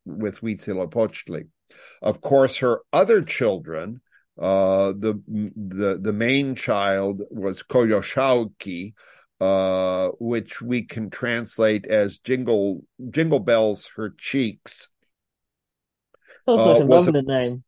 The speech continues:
Speaker 1: Yes, was, was infuriated that her mother was pregnant, essentially out of wedlock,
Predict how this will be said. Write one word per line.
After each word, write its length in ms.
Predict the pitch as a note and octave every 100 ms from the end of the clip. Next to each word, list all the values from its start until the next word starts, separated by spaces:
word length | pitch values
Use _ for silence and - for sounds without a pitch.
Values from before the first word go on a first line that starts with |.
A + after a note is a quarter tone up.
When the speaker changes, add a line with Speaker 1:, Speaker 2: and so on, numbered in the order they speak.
| _ _ _ _ -
Speaker 1:
Yes, 340 | C#3 B2 - - _ -
was, 460 | B2+ B2 A2 - -
was 280 | B2+ B2+ C#3+
infuriated 1000 | A#2 - D3+ A3 A3+ D3 G#2+ G#2 A#2 A#2
that 160 | A#2+
her 140 | B2 A#2+
mother 500 | A2 A#2+ A#2+ A#2 A2+
was 260 | A2 A2+
pregnant, 560 | - C3 C3+ B2+ G#2+ A#2+
essentially 680 | - B2+ C3+ - A2 G#2 G2+
out 160 | A2
of 80 | F#2+
wedlock, 720 | F#2+ B2+ A#2+ D#2+ E2 F#2 -